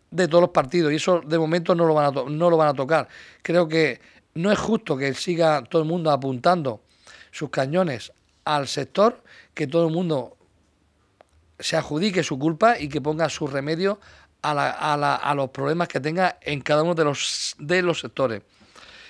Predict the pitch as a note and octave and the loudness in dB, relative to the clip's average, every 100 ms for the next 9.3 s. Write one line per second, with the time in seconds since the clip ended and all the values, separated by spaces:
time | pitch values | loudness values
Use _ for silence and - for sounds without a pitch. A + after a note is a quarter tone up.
0 | - - _ _ - _ _ _ _ _ | -20 -20 _ _ -20 _ _ _ _ _
1 | _ _ _ _ _ F#3 G3 A#3 C4 G#3 | _ _ _ _ _ 8 10 10 8 8
2 | A3 - G3 F3 F#3 F3 D#3+ F3+ E3+ E3 | 6 6 2 4 4 4 4 4 4 4
3 | D#3 D3+ E3+ D#3+ D#3 D#3 D3 C#3+ D3 D3 | 2 0 0 2 0 0 -2 0 -2 -2
4 | C#3+ C3 B2+ F3 F#3 F#3+ - _ _ E3+ | -2 -2 -4 -4 -4 -4 -8 _ _ 2
5 | D#3+ D3+ - - _ - E3 D3+ F#3+ F#3 | 4 2 0 -8 _ -6 -4 0 2 2
6 | D#3+ C3 A2 _ _ _ _ _ _ _ | 0 0 -4 _ _ _ _ _ _ _
7 | _ - - F3+ C3 A#3 F#3 D3 B2+ D3 | _ -12 -4 -2 2 2 4 2 2 0
8 | D3 C#3+ - G3+ D#3+ C#3+ E3 F3 E3 E3 | 0 -4 -4 -4 -2 -2 -2 -2 -4 -4
9 | C#3+ C#3 A#2+ | -4 -4 -6